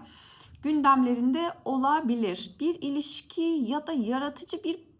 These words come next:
projeleri ciddiyeti kazanabilir. E, ya da kazanmasını ite-, istedikleri bu tarz bir projeleri varsa bununla ilgili adım atabilirler.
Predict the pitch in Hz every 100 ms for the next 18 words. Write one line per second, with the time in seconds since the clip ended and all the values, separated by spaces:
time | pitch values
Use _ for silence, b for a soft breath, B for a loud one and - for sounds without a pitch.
0 | - 269 277 294 269 262 277 254 240 196
1 | 190 - 233 233 - 254 254 254 262 -
2 | 311 - - _ - 247 233 254 220 180
3 | 151 - - B B B B B 220 233
4 | 381 427 320 330 320 339 381 359 269 -
5 | 233 - 220 226 226 233 277 - 220 190
6 | 190 - 202 185 185 180 180 190 240 269
7 | 269 - 311 359 254 277 262 - 214 214
8 | 233 349 - 226 214 277 269 190 202 175
9 | 175 160 160 165